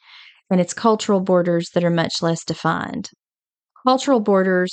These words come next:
are about that sense of place that goes beyond just the topography of a place. Place is a word that can go behind any other word and root it down into a space that conjures memory,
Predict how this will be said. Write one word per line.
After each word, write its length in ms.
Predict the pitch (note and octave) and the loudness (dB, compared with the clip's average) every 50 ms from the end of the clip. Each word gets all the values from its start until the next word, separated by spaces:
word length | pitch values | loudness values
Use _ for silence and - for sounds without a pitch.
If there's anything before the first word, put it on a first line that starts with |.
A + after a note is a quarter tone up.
| - | -6
are 160 | - - F#3 F3+ | -4 0 0 0
about 360 | F3 - F#3 F3+ F#3 F#3 - | 0 2 2 2 2 2 0
that 200 | F#3+ F3 - F3 | -4 -4 -4 -6
sense 560 | - - F#3+ F3+ F3 E3+ - - - - - - _ _ _ - | -6 -4 -2 -2 -2 -2 -6 -10 -14 -14 -16 -16 _ _ _ -4
of 220 | F3 F3 - _ - | -4 -4 -4 _ -16
place 760 | - - G#3+ F#3+ F3+ E3+ E3+ E3+ E3+ - - - - - _ _ _ _ - | -6 0 2 2 2 2 2 -2 -4 -6 -10 -16 -18 -18 _ _ _ _ -2
that 140 | G#3 F#3+ F#3 | -2 -2 0
goes 240 | - G3 G3 F#3+ F#3 | 2 2 2 2 0
beyond 520 | F#3+ - F3+ F3+ F#3 F3+ F3 F3+ F3 E3+ - | 0 0 0 2 2 2 2 2 2 0 -2
just 160 | E3+ E3 - | -4 -6 -6
the 80 | - - | -8 -10
topography 760 | - - F3 E3 - - E3+ D#3+ D#3+ D#3 D#3 - - D#3+ D#3+ | -6 -4 -6 -6 -4 -4 -4 -4 -4 -4 -6 -6 -6 -8 -6
of 120 | C#3+ D#3+ | -6 -8
a 60 | D#3+ | -10
place. 560 | - - - - - - - - - - - - _ _ _ _ _ _ _ _ _ _ _ _ _ _ | -10 -8 -10 -8 -8 -8 -12 -12 -16 -20 -20 -20 _ _ _ _ _ _ _ _ _ _ _ _ _ _
Place 360 | - B3 B3 C4 D4 C4+ - | 0 2 2 2 2 2 0
is 120 | C4+ A3+ A3+ | 0 2 4
a 40 | A3 | 4
word 260 | G#3+ G#3+ G#3 G#3 G3 | 4 4 4 2 2
that 120 | G3 - | 0 -2
can 140 | - G3 G3 | 0 -2 0
go 140 | G3+ G3 F#3+ | 2 0 0
behind 360 | G3 F#3 - - F#3 F3+ F3 | 0 -2 -2 0 0 0 2
any 240 | F3 F3 F3 E3+ E3+ | 0 0 0 2 2
other 220 | F3 F3+ G3 G3+ | 2 2 0 0
word 300 | G3+ G#3+ G#3+ A3 A#3+ B3 | 0 0 0 2 2 0
and 140 | G#3+ F#3 F3 | 0 0 0
root 160 | F3 F#3 F#3 | 0 0 0
it 140 | F#3 - - | 0 -2 -2
down 320 | - G3 G3 G3 G3+ G3+ | -2 0 2 2 2 2
into 240 | G3 F#3 F#3 - G3 | 2 0 0 0 -2
a 40 | F3+ | -2
space 440 | - - - - F#3 F3+ F#3 F3+ - | -2 -4 -6 -2 0 0 0 -2 -4
that 140 | - - - | -6 -8 -6
conjures 420 | - - F3+ F3+ F3+ F#3+ G3 F#3+ | -2 0 2 2 2 2 0 0
memory, 600 | F3+ F3+ F3 E3+ E3 E3 E3 E3 F3 - - F#3+ | 2 2 2 2 0 -2 -4 -6 -8 -6 -8 -8